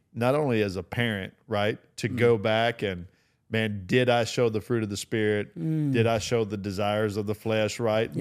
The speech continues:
Speaker 2: Yeah.
Speaker 1: that's a metric for meetings.
Speaker 2: Oh.
Speaker 1: That's a metric for gatherings.
Speaker 2: Traffic.
Speaker 1: Uh, the traffic,
Speaker 2: <laughs>
Speaker 1: man. It's,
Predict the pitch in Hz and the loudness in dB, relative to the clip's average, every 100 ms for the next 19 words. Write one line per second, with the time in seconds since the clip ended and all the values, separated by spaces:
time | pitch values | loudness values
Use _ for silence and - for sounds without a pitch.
0 | 113 127 120 - 131 - 135 127 123 - | 2 0 -2 0 0 2 0 0 0 -2
1 | 101 110 95 107 127 131 143 151 151 - | -6 -6 -4 0 2 2 0 -2 -8 -10
2 | - - 165 104 135 147 127 131 123 131 | -8 -4 -2 2 2 2 2 2 2 -2
3 | 101 113 95 98 120 135 139 139 143 143 | -4 -6 -6 0 4 6 6 4 4 0
4 | 143 139 165 170 135 185 165 139 - 160 | -2 0 2 4 2 2 -2 -8 -4 2
5 | 147 151 571 170 165 160 151 143 156 165 | 6 6 6 6 6 4 4 4 4 4
6 | 151 | 2